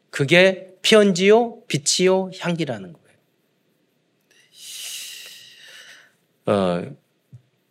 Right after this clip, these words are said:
그래서 이러한 내 생각, 나의 기-, 의견, 내 주장이 많으면 복음 누릴 수 없어요. 그리고 항상 기뻐할 수 없어요.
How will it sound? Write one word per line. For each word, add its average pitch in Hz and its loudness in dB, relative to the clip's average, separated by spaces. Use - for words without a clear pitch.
그래서 180 4
이러한 147 6
내 139 6
생각, 135 4
나의 139 8
기-, 143 0
의견, 135 4
내 135 6
주장이 139 4
많으면 139 4
복음 156 2
누릴 110 -2
수 - -4
없어요. - -14
그리고 107 -2
항상 208 2
기뻐할 135 0
수 - -8
없어요. - -14